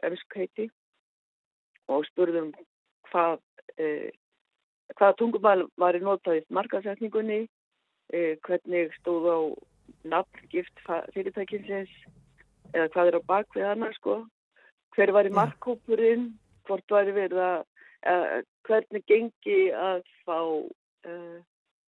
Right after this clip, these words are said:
Speaker 1: íslensku kennslu fyrir erlend starfsfólk og svo framvegis og framvegis.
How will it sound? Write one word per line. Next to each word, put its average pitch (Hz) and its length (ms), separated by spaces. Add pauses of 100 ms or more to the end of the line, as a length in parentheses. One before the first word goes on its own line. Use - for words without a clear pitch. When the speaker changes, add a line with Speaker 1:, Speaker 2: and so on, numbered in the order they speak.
(420)
Speaker 1:
íslensku 220 420
kennslu 202 380
fyrir 196 180
erlend 214 380 (560)
starfsfólk 226 520
og 190 140
svo 185 140
framvegis 156 340
og 147 60
framvegis. 135 340